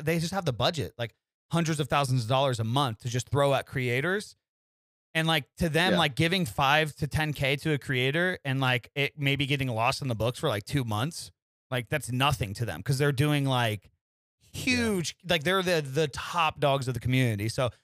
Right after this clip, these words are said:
Speaker 1: also don't think that just every, because it does take long, that they're all just piece of shit companies. Like, they're, we're just literally, like, to us, five thousand dollar brand deal is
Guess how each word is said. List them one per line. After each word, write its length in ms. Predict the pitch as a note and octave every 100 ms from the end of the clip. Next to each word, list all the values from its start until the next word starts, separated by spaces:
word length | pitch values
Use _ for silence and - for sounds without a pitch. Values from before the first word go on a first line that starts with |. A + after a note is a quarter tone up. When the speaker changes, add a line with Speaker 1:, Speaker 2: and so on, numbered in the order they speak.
| _
Speaker 1:
also 260 | E3+ G#3 A#3
don't 240 | G3+ G3 D#3+
think 180 | F#3
that 160 | D3+ C#3+
just 180 | C#3 - -
every, 300 | D3 D3 D#3
because 480 | B2+ D3 D#3+ G3 D#3+
it 120 | C3
does 240 | C3 C#3+
take 220 | - E3+ -
long, 160 | E3
that 140 | D#3 A#2
they're 140 | B2
all 220 | - C#3
just 180 | C#3 C3
piece 200 | - C#3
of 60 | A#2+
shit 200 | - A#2
companies. 480 | - B2 D3 D#3 C3+
Like, 180 | B2 G2+ _ _ _ _
they're, 140 | C#3+ F#3+
we're 280 | F3 G3
just 240 | A3 B3 -
literally, 360 | D#3 D#3+ F3
like, 200 | D#3+ D3+ - _ _ -
to 100 | F#3 -
us, 380 | C#3+ E3 - -
five 200 | - E3
thousand 360 | - D3 C#3+ C3
dollar 260 | C3 B2
brand 300 | A2+ A#2+ A2
deal 160 | G2+ F2+
is 120 | F#2